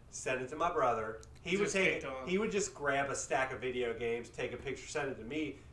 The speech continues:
Speaker 1: We would bet on the fights. Like, I got this guy, you have that guy. If I win, I get to pick a game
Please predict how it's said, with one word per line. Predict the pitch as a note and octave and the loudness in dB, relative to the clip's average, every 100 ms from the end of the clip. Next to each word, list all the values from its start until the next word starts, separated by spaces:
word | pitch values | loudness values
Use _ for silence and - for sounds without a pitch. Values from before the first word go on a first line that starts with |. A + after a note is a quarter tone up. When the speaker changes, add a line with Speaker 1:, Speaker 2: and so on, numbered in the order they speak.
| - | -8
Speaker 1:
We | B2+ B2+ | -4 -4
would | - | -2
bet | C#3+ C3 | -2 0
on | C3 | 0
the | A#2 | -2
fights. | - D3 - - - - - - - - | 2 2 2 -4 -10 -10 -14 -20 -12 -2
Like, | A2+ G#2+ - - - - | -2 -2 -10 -20 -20 -8
I | - B2+ | 0 4
got | C3+ - | 4 4
this | D3+ D3 | 0 2
guy, | D3 C3+ C3+ C3 B2+ - | 2 4 4 2 -2 -10
you | G#2 B2 | -4 -2
have | A#2+ | 0
that | B2 B2 B2 | 0 -2 -2
guy. | B2+ A#2+ B2 A#2+ - - - - - | -2 0 0 -2 -6 -18 -18 -18 -10
If | A#2+ - | -2 4
I | E3 | 4
win, | B2+ E3+ F#3 E3 D3+ - - - | 4 4 6 4 0 -6 -14 -4
I | C#3+ | -2
get | D3 C#3 | -2 -6
to | |
pick | - D#3 C#3 | -6 -8 -8
a | A#2 | -4
game | C3+ C#3 C#3 | -2 0 -2